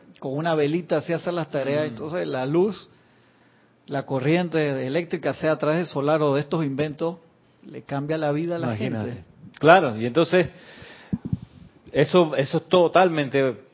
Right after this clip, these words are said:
Speaker 2: creo, hoy en día para nosotros un valor. O sea, preferimos ese paso acelerado en nuestra evolución. De eso se trata.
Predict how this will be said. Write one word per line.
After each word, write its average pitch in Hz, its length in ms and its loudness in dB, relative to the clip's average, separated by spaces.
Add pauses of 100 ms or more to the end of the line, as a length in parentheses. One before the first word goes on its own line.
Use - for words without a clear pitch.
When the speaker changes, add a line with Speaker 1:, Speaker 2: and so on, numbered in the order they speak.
Speaker 2:
creo, 143 300 4
hoy 135 220 4
en 127 100 -2
día 143 220 2
para 120 160 2
nosotros 139 440 -2 (100)
un 135 180 -4
valor. 127 520 4
O - 40 -20
sea, 117 160 -10
preferimos 131 640 -4 (280)
ese 135 280 0
paso 139 300 0
acelerado 135 840 2 (220)
en 127 340 -6
nuestra 131 400 0
evolución. 139 760 0 (180)
De 123 140 -2
eso 160 180 -8
se 156 140 -8
trata. 127 420 -8